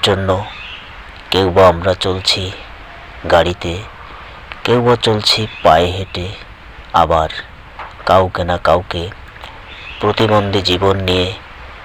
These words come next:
এভাবে চলতে হচ্ছে পথ। খুলনা জেলাধীন বটিয়াঘাটা উপজেলার হোগলবুনিয়া খেয়াঘাটের শেষ মাঝি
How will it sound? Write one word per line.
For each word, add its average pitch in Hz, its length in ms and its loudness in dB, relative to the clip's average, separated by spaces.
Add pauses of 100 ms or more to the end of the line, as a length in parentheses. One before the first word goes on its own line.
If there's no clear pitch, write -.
(260)
এভাবে 90 400 0
চলতে 90 340 -2
হচ্ছে - 400 -4
পথ। 60 240 2 (1300)
খুলনা 120 360 4
জেলাধীন 110 500 4 (680)
বটিয়াঘাটা 104 680 4
উপজেলার 95 540 4 (680)
হোগলবুনিয়া 104 720 4 (100)
খেয়াঘাটের 92 640 2 (920)
শেষ - 280 4 (180)
মাঝি 85 360 0